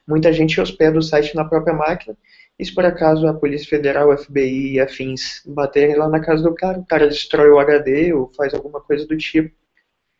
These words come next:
E, e assim vai. Então, é, muito site tá hospedado na máquina de, de usuário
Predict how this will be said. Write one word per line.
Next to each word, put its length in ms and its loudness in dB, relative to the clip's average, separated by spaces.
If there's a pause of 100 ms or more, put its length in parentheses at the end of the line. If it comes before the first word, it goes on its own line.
(420)
E, 440 -4 (440)
e 100 -2
assim 300 -2
vai. 340 2 (180)
Então, 560 0 (240)
é, 320 0 (400)
muito 300 0
site 640 -2 (1040)
tá 100 0
hospedado 460 2
na 80 -4
máquina 320 -6
de, 180 -10 (220)
de 240 -18 (400)
usuário 600 -2